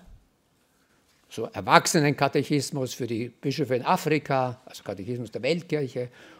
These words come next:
oder Jugendkatechismus, jucat, Kinderkatechismus, jetzt kommt wohl noch ein pränataler Babykatechismus, ich wei-, weiß ja nicht, was man noch alles erfinden kann.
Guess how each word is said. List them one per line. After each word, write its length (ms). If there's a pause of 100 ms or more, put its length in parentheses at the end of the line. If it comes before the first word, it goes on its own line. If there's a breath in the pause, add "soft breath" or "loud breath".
(100)
oder 160
Jugendkatechismus, 1500
jucat, 600 (260 soft breath)
Kinderkatechismus, 1200
jetzt 160
kommt 200
wohl 180
noch 180
ein 180 (300 soft breath)
pränataler 580
Babykatechismus, 1300
ich 140
wei-, 220 (320 loud breath)
weiß 160
ja 80
nicht, 220
was 160
man 100
noch 180
alles 280
erfinden 520
kann. 220